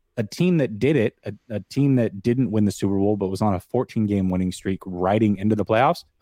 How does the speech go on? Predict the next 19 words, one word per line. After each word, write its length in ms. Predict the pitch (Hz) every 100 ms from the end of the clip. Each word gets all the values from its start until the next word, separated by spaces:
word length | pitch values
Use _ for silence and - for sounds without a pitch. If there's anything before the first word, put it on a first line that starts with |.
| _ _ -
was 100 | 110
actually 340 | 147 - 170
that 140 | 143 120
Steelers 360 | - 147 127
team 180 | - 123
that 140 | 123
had 120 | 107 117
a 60 |
rookie 260 | 110 110 107
Ben 160 | 107
Roethlisberger. 680 | 98 110 98 82 98 90 95 - _ _ _ _ _ -
Again, 400 | 101 123 120 104
they 100 | 110
didn't 200 | 110 101
win 120 | 101
the 80 | 92
Super 280 | - 120
Bowl. 180 | 95 90
So 340 | 90 113 107